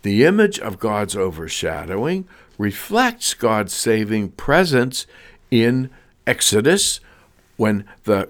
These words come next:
cloud overshadowed the tent of meeting of the Israelites, and the glory of the Lord fulfilled it, showing the path of Exodus to the promised land.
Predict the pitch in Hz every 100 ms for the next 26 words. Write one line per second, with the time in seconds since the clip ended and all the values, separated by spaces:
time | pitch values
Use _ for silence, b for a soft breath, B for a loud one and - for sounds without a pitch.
0 | - - 104 104 113 101 - 120 120 101
1 | 104 101 - - 151 160 151 107 92 87
2 | 82 92 - - 117 110 101 87 87 95
3 | 120 131 98 76 57 - _ _ B B
4 | B - 78 82 90 80 80 82 80 104
5 | 135 - B B 98 95 87 104 107 127
6 | 165 175 175 165 131 123 110 104 107 117
7 | 123 101 - 104 92 - 151 202 196 104
8 | 104 127 - b b b - - 170 196
9 | 202 196 160 - 120 117 117 - 98 87
10 | 85 - 95 87 87 - b b - 90
11 | 87 - 85 80 78 - 73 69